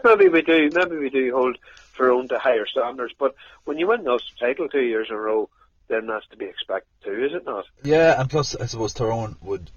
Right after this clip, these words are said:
Speaker 2: would want to be held to that higher standard. Like, they always say how they want to win every game, and, you know, they're always among the,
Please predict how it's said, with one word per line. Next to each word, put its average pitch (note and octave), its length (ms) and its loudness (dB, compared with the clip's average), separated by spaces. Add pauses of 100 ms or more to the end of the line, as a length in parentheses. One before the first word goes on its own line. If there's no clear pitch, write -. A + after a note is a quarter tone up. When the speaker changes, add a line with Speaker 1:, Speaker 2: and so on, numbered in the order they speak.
(140)
Speaker 2:
would F#2+ 160 -10
want G#2 240 -4
to A2+ 60 -14
be G#2 80 -8
held F#2 180 -6
to F2+ 80 -12
that E2+ 160 -6
higher E2+ 200 -8
standard. E2+ 400 -10
Like, E2+ 180 -12
they G#2 240 -6
always G2 260 -2
say F2 200 -8
how F2+ 120 -10
they F2 80 -10
want F2 220 -12
to F#2 60 -12
win F2 140 -8
every F2 240 -10
game, F2 360 -12
and, D#2+ 140 -12 (680)
you G2+ 80 -12
know, F2+ 160 -6
they're F#2+ 180 -4
always F#2 240 -2
among F2 240 -10
the, E2+ 220 -10